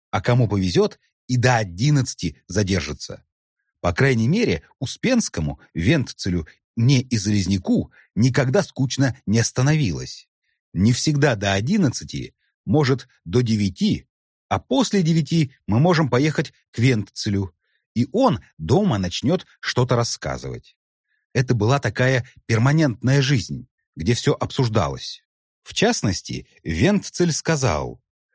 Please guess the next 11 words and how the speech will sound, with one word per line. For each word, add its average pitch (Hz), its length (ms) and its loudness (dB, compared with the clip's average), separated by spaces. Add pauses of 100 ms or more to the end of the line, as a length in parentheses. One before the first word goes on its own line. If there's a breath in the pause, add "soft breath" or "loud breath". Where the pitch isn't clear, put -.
(180 soft breath)
«Я 95 200 0
думаю, 87 520 0 (200 soft breath)
что - 200 -6
если 131 440 2 (120)
что-то 139 480 -2
нельзя 101 480 0 (220 soft breath)
озадачивать, 87 880 -2 (360)
то, 113 100 -2
наверное, 113 580 2 (180 soft breath)
это 123 220 -2
что-то 135 480 -2